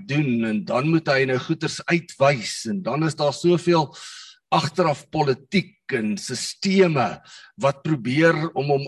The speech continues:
uit te vang <laughs> en hom, en hom te laat, eh, dink dat hy doen verkeerd en hy wys nou sekere goed uit sodat hulle by sekere uitkomste en resultate kan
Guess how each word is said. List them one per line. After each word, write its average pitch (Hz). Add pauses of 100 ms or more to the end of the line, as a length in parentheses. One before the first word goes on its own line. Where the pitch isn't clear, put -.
uit 151
te 170
vang 143 (300)
<laughs> -
en 143
hom, 139 (460)
en 160
hom 156
te 170
laat, 147
eh, 123
dink 139
dat 135
hy 127
doen 156
verkeerd -
en 117
hy 127
wys 147
nou 151
sekere 160
goed 151
uit 147
sodat 139
hulle 131 (420)
by 131
sekere 156
uitkomste 151
en 135
resultate 156
kan 131